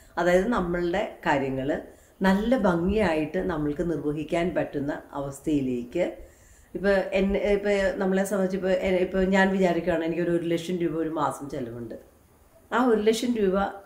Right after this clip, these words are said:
ചിലവ് ഉണ്ടാകുന്നത് എൻ്റെ salary-യിൽ നിന്നാണ് ഞാൻ ആ വൺ ലാക്ക്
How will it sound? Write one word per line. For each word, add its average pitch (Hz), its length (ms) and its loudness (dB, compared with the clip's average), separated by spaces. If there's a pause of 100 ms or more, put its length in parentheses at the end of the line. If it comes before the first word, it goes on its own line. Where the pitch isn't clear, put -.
ചിലവ് 170 440 2 (300)
ഉണ്ടാകുന്നത് 160 880 0 (480)
എൻ്റെ 214 200 4
salary-യിൽ 190 520 4
നിന്നാണ് 190 240 2
ഞാൻ 170 180 2
ആ 170 100 2
വൺ 160 240 0
ലാക്ക് 170 420 -2